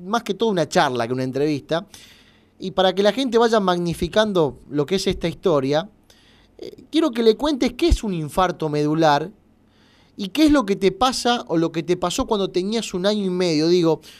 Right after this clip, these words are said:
para comenzar a conocer a este Gustavo Fernández.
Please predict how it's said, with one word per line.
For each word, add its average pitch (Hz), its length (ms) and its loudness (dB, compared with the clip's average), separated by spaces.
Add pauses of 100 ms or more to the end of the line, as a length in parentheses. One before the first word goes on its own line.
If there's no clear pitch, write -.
(160)
para 240 240 0
comenzar 247 500 0
a 277 160 2
conocer 196 560 0
a 160 40 0
este 151 180 -2
Gustavo 143 460 0
Fernández. 110 840 -8